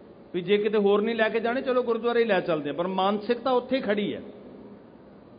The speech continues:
ਵੀ ਸ਼ਨੀਵਾਰ ਖੁਸ਼ੀ ਮਿਲਣੀ ਹੈ, ਸਰੋਂ ਦਾ ਤੇਲ ਹੋਏਗਾ, ਕਾਲੇ ਛੋਲੇ ਹੋਣਗੇ, ਮਾਵਾਂ ਦਾ ਪੈਕਟ ਹੋਏਗਾ। ਚਲੋ ਜੀ, ਅਸੀਂ ਸਿੱਖ ਹੁੰਦੇ ਹਾਂ ਤੇ ਚਲੋ, ਅਸੀਂ ਗੁਰਦੁਆਰੇ ਲੈ ਜਾਂਦੇ।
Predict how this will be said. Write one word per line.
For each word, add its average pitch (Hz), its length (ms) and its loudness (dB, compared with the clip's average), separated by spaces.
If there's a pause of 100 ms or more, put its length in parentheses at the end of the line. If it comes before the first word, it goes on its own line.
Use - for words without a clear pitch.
(580)
ਵੀ 170 80 -6
ਸ਼ਨੀਵਾਰ 190 640 0
ਖੁਸ਼ੀ 190 400 -6
ਮਿਲਣੀ 160 460 0
ਹੈ, 190 120 2
ਸਰੋਂ 208 340 0
ਦਾ 190 140 2
ਤੇਲ 170 340 -2
ਹੋਏਗਾ, 160 600 0
ਕਾਲੇ 180 360 0
ਛੋਲੇ 160 360 -6
ਹੋਣਗੇ, 180 640 -4 (280)
ਮਾਵਾਂ 196 360 2
ਦਾ 196 140 2
ਪੈਕਟ 175 400 -2
ਹੋਏਗਾ। 214 520 2 (360)
ਚਲੋ 214 220 4
ਜੀ, 233 200 2
ਅਸੀਂ 214 200 -2
ਸਿੱਖ 208 340 -2
ਹੁੰਦੇ 208 260 2
ਹਾਂ 254 180 2 (280)
ਤੇ 180 60 -8
ਚਲੋ, 220 260 4
ਅਸੀਂ 208 180 -2
ਗੁਰਦੁਆਰੇ 185 520 2
ਲੈ 143 160 0
ਜਾਂਦੇ। 120 280 -8